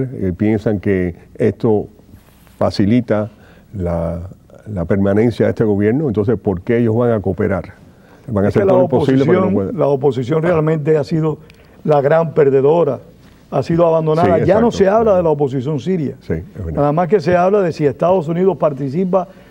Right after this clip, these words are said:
Speaker 2: o no participa, nada más que se habla de las armas químicas, que es lamentable, que es doloroso, pero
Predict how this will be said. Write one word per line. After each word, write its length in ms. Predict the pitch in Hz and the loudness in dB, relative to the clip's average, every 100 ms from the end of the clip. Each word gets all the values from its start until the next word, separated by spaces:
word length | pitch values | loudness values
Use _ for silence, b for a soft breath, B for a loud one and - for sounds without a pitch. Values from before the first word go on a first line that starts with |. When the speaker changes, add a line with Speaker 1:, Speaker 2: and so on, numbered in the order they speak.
| B - | B -4
Speaker 2:
o 120 | 139 | -2
no 120 | 165 | 0
participa, 600 | 170 156 135 160 165 180 | -2 -2 -4 -2 0 -2
nada 200 | 165 139 | -2 -2
más 160 | 143 165 | -2 -2
que 120 | 156 | -2
se 60 | 156 | 0
habla 200 | 165 160 | 0 2
de 60 | |
las 160 | 151 135 | 0 0
armas 240 | 165 156 | -2 -4
químicas, 500 | - 190 165 131 127 - B B B | -4 -4 -4 -6 -10 -16 B B B
que 100 | - | -2
es 40 | 156 | 0
lamentable, 600 | 185 180 147 185 220 196 | 0 0 0 2 2 2
que 60 | 160 | 2
es 40 | |
doloroso, 480 | 160 170 165 175 208 | 2 2 2 2 0
pero 200 | 165 | 0